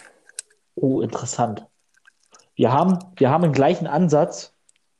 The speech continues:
nur eine andere Positionsgruppe. Also bei mir an dreißig, die Buffalo Bills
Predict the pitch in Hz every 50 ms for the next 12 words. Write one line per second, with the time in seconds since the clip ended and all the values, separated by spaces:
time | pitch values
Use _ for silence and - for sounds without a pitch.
0 | _ _ _ _ - 156 165 160 151 120 139 160 160 160 160 151 147 131 135 131
1 | - 151 151 151 156 - - 143 123 - 117 107 - - - - - - - -
2 | _ - - 135 160 156 139 117 123 123 135 160 190 240 202 185 165 151 143 143
3 | 147 - 151 - - 139 123 139 143 143 - 160 151 156 127 123 131 127 127 131
4 | 127 127 - - -